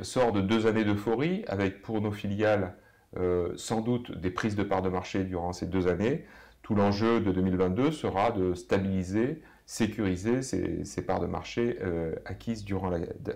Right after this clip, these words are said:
durant la crise. À l'export, euh, nous comptons bien reprendre un rythme de croissance, euh, euh, tel que nous l'avions avant deux mille vingt, euh, puisque, euh, nous espérons, euh, pouvoir à nouveau visiter physiquement nos clients,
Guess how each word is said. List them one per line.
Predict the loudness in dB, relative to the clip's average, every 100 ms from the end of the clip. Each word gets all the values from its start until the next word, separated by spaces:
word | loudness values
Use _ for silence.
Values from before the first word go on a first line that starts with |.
| -10 -6
durant | 0 0
la | 0
crise. | -8 -10 -14 _ _ -20 _ 0
À | 2
l'export, | 2 0 2 4 2 -2 -18 _ _ _
euh, | 2 4 6 4 2
nous | 0
comptons | 0 0 0
bien | 2 4
reprendre | 2 2 2 2 2 -2
un | -2
rythme | -2 -2 -2
de |
croissance, | 0 -4 -4 -4 -4 -2
euh, | 0 0 -4 -14 -20 -20 _
euh, | -6 -4 -4 -4 -6 -8 -8 -2
tel | 0
que | 2
nous | 2
l'avions | 2 2 0 -2 -2
avant | 0 2 0
deux | 0
mille | -4 -4
vingt, | 0 0 -2 -10 -20 _ _ -8
euh, | -8
puisque, | -10 -12 -2
euh, | 2 2 0 -2 0 -2 -6 -4
nous | -2 0
espérons, | -2 0 2 4 2 2
euh, | 0
pouvoir | -2 -6 -8 0 2 2 2 -2 -4 -2
à | 0
nouveau | 2 0 0
visiter | -2 -4 -4 -2
physiquement | -2 -2 -6 -4 -2 0
nos | -2
clients, | -2 -4 -4